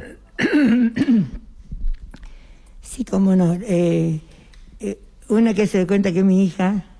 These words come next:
está en toda. Mirá que te digo, que nos vinieron a traer cosas desde Estados Unidos, hizo una coleta, bueno, no me acuerdo el apellido, y,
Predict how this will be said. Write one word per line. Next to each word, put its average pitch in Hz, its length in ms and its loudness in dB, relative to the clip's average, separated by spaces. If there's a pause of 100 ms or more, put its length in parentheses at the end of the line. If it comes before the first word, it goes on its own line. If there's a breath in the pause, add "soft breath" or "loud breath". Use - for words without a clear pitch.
(280)
está 175 220 -2
en 180 120 0
toda. 185 400 -2
Mirá 180 240 0
que 196 100 -4
te 180 140 -4
digo, 170 300 -2
que 160 80 -4
nos 165 120 -2
vinieron 185 320 2
a 185 100 0
traer 165 240 -6
cosas 190 280 -6 (480 loud breath)
desde 165 200 -4
Estados 190 400 -2
Unidos, 185 320 0
hizo 165 160 -6
una 165 120 -2
coleta, 180 520 -6 (480 loud breath)
bueno, 160 180 -8
no 160 80 -2
me 160 60 -4
acuerdo 160 180 -8
el 156 60 -14
apellido, - 240 -20 (500 loud breath)
y, 190 500 0